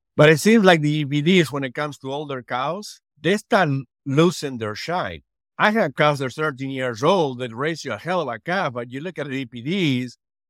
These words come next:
and a lot of those traits are below average because they just got passed. It's not that they're bad. They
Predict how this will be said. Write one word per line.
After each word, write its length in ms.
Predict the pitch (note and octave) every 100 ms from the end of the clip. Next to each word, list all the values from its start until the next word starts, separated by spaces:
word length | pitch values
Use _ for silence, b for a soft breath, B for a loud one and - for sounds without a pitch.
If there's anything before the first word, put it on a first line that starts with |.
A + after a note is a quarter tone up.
| _
and 120 | B2 B2
a 40 |
lot 200 | C3+ F#3
of 100 | F#3+
those 180 | D3 B2
traits 380 | - F#3+ G3 C3
are 100 | B2
below 300 | B2+ C#3+ C#3
average 600 | E3 F#3+ G#2+ F#2+ - - -
because 340 | C#3 E3 C#3+
they 140 | C3+ F3
just 280 | - E3 -
got 180 | C3 -
passed. 480 | - D3+ A#2 E2 -
It's 160 | A2 C3
not 160 | D#3+
that 120 | G3+
they're 240 | C#3+ C3 A2
bad. 520 | G2+ C#3 C3+ G2 A2+ _ _ _ _
They 100 | A2+